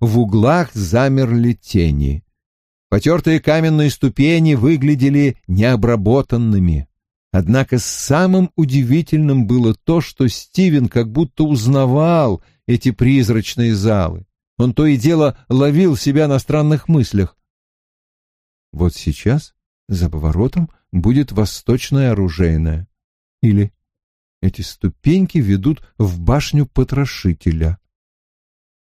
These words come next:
Обнаруживая загадочные коридоры или просто ощущая их присутствие, Стивен немного оживлялся.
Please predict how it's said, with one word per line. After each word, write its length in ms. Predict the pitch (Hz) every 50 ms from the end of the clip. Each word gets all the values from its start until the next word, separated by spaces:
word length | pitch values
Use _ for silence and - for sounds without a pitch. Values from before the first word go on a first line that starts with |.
| _ _ _ _ _ _ _ -
Обнаруживая 760 | 120 135 123 131 165 180 196 233 220 151 170 170 156 156 151
загадочные 840 | 135 104 147 143 123 127 185 180 156 147 - - - 135 131 123
коридоры 880 | - - 127 117 117 117 104 95 104 135 165 175 180 170 156 147 147 139
или 180 | 131 120 120 120
просто 460 | - - 127 160 165 139 - - 127
ощущая 680 | 123 110 - - 127 120 - - - 147 147 139 127
их 260 | 120 123 123 113 -
присутствие, 920 | - - 110 107 - - - 180 208 220 - - - - 98 90 80 78 - _ _ _ _ _ _ _ _
Стивен 520 | - - - - - 180 202 190 190 175 151
немного 460 | 135 135 139 151 165 156 127 143 135
оживлялся. 880 | 139 120 143 151 143 147 151 139 120 85 71 64 - - - 71 67 -